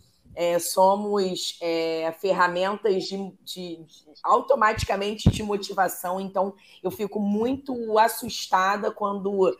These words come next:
eu vejo um médico, como eu já presenciei diversas vezes, e com o movimento isso tá muito mais aguçado em mim. É, às vezes conversando num bate-papo informal, quando, é, a pessoa chega e fala, "Ah, mas o meu médico falou que eu não posso,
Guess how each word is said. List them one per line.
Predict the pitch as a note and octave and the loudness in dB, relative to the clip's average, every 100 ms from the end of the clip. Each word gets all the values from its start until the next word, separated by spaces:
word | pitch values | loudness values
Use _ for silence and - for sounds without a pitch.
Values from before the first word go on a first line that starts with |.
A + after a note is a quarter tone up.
| _ _ - | _ _ 4
eu | G3 F#3 | 6 6
vejo | F#3 F#3+ F#3+ F#3 F#3 F#3+ F3+ F3 | 4 6 6 6 2 0 0 0
um | F#3 | -4
médico, | F3+ F3+ F3+ F#3 F#3 - F#3+ F#3+ - _ - | 0 4 6 4 2 -6 -6 -6 -8 _ -2
como | G#3 G#3 | 0 2
eu | |
já | F#3 G3+ | 4 4
presenciei | A#3 G3 G3 F#3+ F#3+ G3 F#3+ | 4 -2 -2 -4 -4 0 0
diversas | F#3 F3+ G3+ A3 A3 G3 | 2 2 2 2 0 -2
vezes, | F3 F#3 G3+ G3+ E3 | 0 2 4 2 -4
e | F3 | -4
com | F3 A3 | -2 -2
o | |
movimento | G#3+ G#3 F#3+ F3+ F3+ F#3 F#3+ | 0 0 0 2 0 -2 -6
isso | E3+ - | -10 -4
tá | F#3 F3 | -2 0
muito | F3+ B3 G3+ | -2 -4 -4
mais | F#3+ F3+ | 0 2
aguçado | F3 F3 E3 - F3+ D#3+ D#3+ | 2 2 -2 -8 -6 -4 -4
em | D#3 | -6
mim. | D#3 E3+ A#3+ - _ _ - _ | -8 -10 -10 -14 _ _ -20 _
É, | F#3 F#3 F3+ F3+ F3+ F3 E3+ | 10 12 12 12 10 10 10
às | F3+ E3+ | 6 6
vezes | G3 F#3+ - | 4 2 0
conversando | - G#3+ A3 - G#3 G#3+ | -4 0 0 2 0 2
num | G#3+ | 2
bate-papo | G3+ G3 - - - | 4 4 2 -4 -4
informal, | F#3+ F3 A3 G#3+ A3 A3+ | -4 -2 -2 2 4 2
quando, | A#3+ B3 B3+ C4 - _ - - | 2 -2 0 -2 -6 _ -20 6
é, | F#3 F3+ | 8 8
a | F#3 | 6
pessoa | G#3+ G3+ - G3+ | 4 0 0 0
chega | A#3 A3 | 0 2
e | |
fala, | G#3+ A#3 | 6 6
"Ah, | B3+ | 4
mas | A#3+ | 2
o | A#3 | 0
meu | A3+ | 2
médico | G#3+ A3+ - | 4 2 0
falou | - G#3 G#3+ | 0 2 2
que | G#3+ | 2
eu | G#3+ | -2
não | G#3+ B3 C#4 | 2 0 0
posso, | - A3 G#3+ - - - C3+ | 0 6 8 8 4 -6 -8